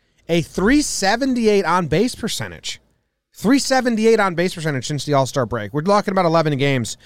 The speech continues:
but you can actually go before the All-Star break if you wanted to. And a six fifteen slugging. That's really good. Uh, really good numbers for Gleyber since the break, nine ninety-three O P S. So, I like it.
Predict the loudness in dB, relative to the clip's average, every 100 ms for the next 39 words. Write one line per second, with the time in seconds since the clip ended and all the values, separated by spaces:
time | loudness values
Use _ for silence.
0 | -16 -2 0 2 2 0 0 0 2 0
1 | 0 2 4 2 0 -2 -2 0 -2 -2
2 | -6 -2 -2 -4 -12 _ -14 -10 -2 -2
3 | -4 -10 -6 -2 -2 -2 -2 0 0 -2
4 | -4 0 2 2 0 -8 -16 _ _ _
5 | _ _ _ _ _ _ -4 0 2 4
6 | 4 2 0 -8 _ _ -4 -2 0 2
7 | 2 2 2 0 0 -2 0 2 2 -2
8 | -4 -2 0 0 -2 0 -2 -2 -6 -6
9 | -6 -4 -6 -8 -10 -12 -12 -10 -12 -14
10 | _ _ _ -8 0 2 2 2 0